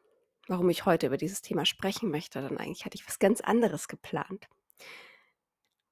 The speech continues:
Aber ich liebe ja gerade dieses Spontane. <laughs> Und ja,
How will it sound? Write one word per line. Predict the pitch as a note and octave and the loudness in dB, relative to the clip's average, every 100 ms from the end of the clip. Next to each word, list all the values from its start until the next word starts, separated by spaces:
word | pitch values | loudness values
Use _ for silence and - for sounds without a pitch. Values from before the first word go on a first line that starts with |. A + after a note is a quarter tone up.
| _ | _
Aber | D#3+ D3+ C#3+ C#3 | -6 -4 -6 -6
ich | A#2+ - | -8 -8
liebe | D#3+ F#3+ G#3+ | -4 -2 2
ja | E3 D3+ | 2 2
gerade | D3 C#3+ C#3+ | -2 -6 -6
dieses | - - - - | -6 -10 -8 -6
Spontane. | - - - - F3+ F#3+ A3 - - - - | -6 -10 -8 -2 0 2 -2 -2 -4 -4 -4
<laughs> | - - - - _ _ _ _ D4+ D4+ C4 - - - _ | -4 -2 -6 -8 _ _ _ _ -4 -4 -6 -12 -18 -20 _
Und | - E3+ D#3+ D3 E3+ _ - - - - _ _ _ _ _ _ - | -4 -2 0 -4 -8 _ -18 -16 -14 -16 _ _ _ _ _ _ -2
ja, | G3 | -2